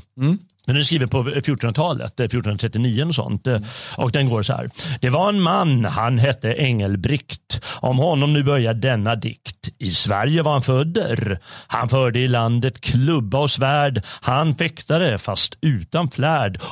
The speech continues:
Speaker 2: Och därtill var han nödder. Utländske rådde Sverige då.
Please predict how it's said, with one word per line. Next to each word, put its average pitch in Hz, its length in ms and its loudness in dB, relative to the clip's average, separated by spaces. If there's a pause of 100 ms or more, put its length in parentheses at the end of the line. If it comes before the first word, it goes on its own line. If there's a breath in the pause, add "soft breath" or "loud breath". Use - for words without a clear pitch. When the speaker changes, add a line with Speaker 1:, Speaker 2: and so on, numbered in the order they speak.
(120)
Speaker 2:
Och 131 100 0
därtill 117 600 0
var 101 220 -4
han 117 340 0
nödder. 104 680 -2 (640 soft breath)
Utländske 131 1300 2 (200)
rådde 113 520 0
Sverige 117 400 2
då. 107 340 0